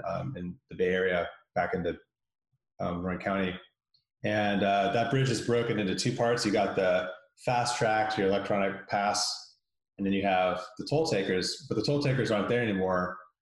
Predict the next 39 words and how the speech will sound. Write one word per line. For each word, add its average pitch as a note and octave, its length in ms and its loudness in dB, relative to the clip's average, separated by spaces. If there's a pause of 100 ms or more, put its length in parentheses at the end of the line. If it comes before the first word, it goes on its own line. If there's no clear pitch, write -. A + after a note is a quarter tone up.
(280)
Um, F#2+ 520 2 (160)
literally A#2 340 2
overnight, G#2+ 320 0
they G2 80 -2
shut G#2 220 -2
that G2 180 0
down, A#2+ 380 2
and F#2+ 160 2
they F#2+ 120 2
just G2 200 -2
said, G2 260 0 (360)
now A2 120 0
the G#2+ 80 2
sign G#2+ 260 0
just G2 140 0
says, F#2+ 400 2 (640)
um, F#2+ 520 0 (180)
you A#2+ 80 0
know, F#2 260 0 (180)
you'll, A#2 260 0
you'll A#2 180 0
get A2+ 140 0
a F#2+ 120 -2
ticket B2 380 0
in F2+ 80 -2
the E2+ 80 -4
mail. D#2+ 360 -2
So - 140 -4
you G#2+ 140 4
actually C3 260 2
get A2+ 140 0
a - 80 -2
ticket, - 440 0 (540)
and G#2 120 0
then G2+ 100 2
you G2 80 2
pay G#2 300 2
the - 80 0
ticket. - 440 -2